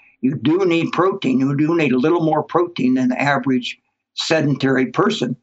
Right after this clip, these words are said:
but you don't need a whole lot. The body can only use so much protein, uh, and the best way is to get, have protein with each meal,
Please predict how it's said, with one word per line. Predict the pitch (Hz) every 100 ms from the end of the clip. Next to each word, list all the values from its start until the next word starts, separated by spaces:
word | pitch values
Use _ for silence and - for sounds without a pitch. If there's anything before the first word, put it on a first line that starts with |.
| - - -
but | 143 131
you | 147
don't | 165 175
need | 165 160
a | 135
whole | 127 147 156
lot. | 214 - -
The | 139
body | 151 156 147
can | 170 127
only | 160 208 190 156
use | 147 147 143 127
so | - 170
much | 185 175 165 - - _ _ _ _
protein, | - 214 220 135 120 - - _ _ _ _ -
uh, | 120 131 120 -
and | 135 131
the |
best | 123 160 190 -
way | 123 135 143
is | 135 -
to | 131 -
get, | 127 147 147 -
have | 117 160 -
protein | - 185 180 139 143
with | 135 147
each | 180 - 160
meal, | 202 170 113